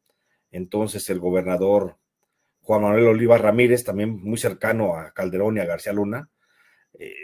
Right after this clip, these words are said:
y él es el que lo ejecuta, él es el que a través de la Policía Ministerial de Guanajuato, que entonces era coordinada por el hoy fiscal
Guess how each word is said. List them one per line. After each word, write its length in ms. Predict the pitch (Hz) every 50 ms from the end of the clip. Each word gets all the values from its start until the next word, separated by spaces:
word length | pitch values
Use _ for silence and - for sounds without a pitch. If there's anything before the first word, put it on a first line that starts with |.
| - _
y 220 | - 131 123 127 135
él 100 | 147 160
es 100 | 151 147
el 140 | 139 135
que 100 | 139 131
lo 80 | 123 123
ejecuta, 540 | 120 - 117 117 - 175 196 - - 131 117
él 80 | 127
es 100 | 135 - 135
el 100 | 127 120
que 80 | 123
a 40 | -
través 280 | - 110 107 113 123 123
de 80 | 135
la 100 | 127 117
Policía 320 | - - 98 95 90 - 113
Ministerial 540 | 113 120 117 110 101 - 113 107 113 113 107
de 80 | 113
Guanajuato, 760 | 104 110 117 113 117 117 127 127 117 - - 127 139 139 _ _ _ _ _ _ _ _ _ _ _ _ _
que 100 | - 101
entonces 280 | - 113 110 107 -
era 160 | 123 120 120
coordinada 540 | - 113 110 110 98 107 113 123 131 120 -
por 140 | - 107 104
el 60 | 104
hoy 120 | 117 143 147
fiscal 640 | - 135 120 127 - - 143 156 151 127 107 -